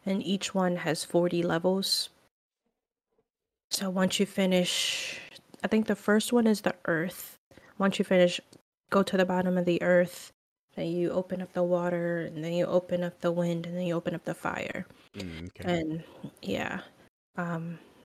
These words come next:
Speaker 1: I don't wanna do spoilers for anyone who's interested in the story aspect of it, but, yeah, I pretty much opened up all four of those, so,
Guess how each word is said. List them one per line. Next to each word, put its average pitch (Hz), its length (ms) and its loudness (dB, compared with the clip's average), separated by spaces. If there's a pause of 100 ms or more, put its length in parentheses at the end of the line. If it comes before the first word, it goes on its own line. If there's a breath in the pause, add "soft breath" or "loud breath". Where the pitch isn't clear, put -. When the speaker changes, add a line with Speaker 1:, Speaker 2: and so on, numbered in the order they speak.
(180)
Speaker 1:
I 185 80 0
don't 180 160 4
wanna 160 240 -4
do 139 140 -4
spoilers - 1000 0
for - 120 4
anyone 180 320 0
who's 185 200 0
interested 180 380 -2
in 170 120 0
the 165 80 -4
story 185 560 4
aspect 151 480 -6
of 156 140 -2
it, 139 260 -4
but, - 220 -2 (560 loud breath)
yeah, 175 320 -2 (160)
I 180 180 4 (160)
pretty 202 160 2
much 190 200 4
opened 165 300 2
up 151 160 2 (100)
all 156 220 2
four 151 380 0
of 165 120 -6
those, 143 640 -2
so, 147 480 -4